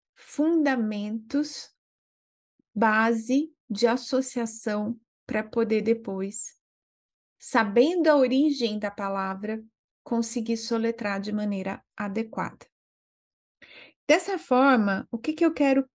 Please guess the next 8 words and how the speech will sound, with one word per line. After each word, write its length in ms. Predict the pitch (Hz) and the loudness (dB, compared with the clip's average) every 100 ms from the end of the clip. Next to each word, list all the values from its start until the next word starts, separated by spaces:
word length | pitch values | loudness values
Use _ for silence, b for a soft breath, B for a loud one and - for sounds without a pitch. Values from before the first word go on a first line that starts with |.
| _ _ | _ _
comentar? 680 | _ 277 262 262 262 - - _ _ _ _ _ _ _ _ _ _ _ _ _ _ - | _ 2 4 2 0 -6 -12 _ _ _ _ _ _ _ _ _ _ _ _ _ _ -4
A 100 | 262 | -2
prática 680 | - 302 381 294 - 220 | 0 2 0 -2 -8 -8
disciplinada 1120 | 185 208 - 175 175 202 196 220 196 175 190 185 _ _ _ _ _ _ _ _ _ _ _ _ | -6 -8 -10 -10 -6 -4 0 2 2 0 -2 -6 _ _ _ _ _ _ _ _ _ _ _ _
é 140 | - 226 | 0 0
principalmente 920 | 226 285 320 381 302 277 247 240 233 | 0 2 2 2 0 0 0 0 -2
estudar 320 | - 226 214 | -4 -2 -2
sozinho. 560 | 214 226 220 185 185 | -2 -4 -4 -6 -10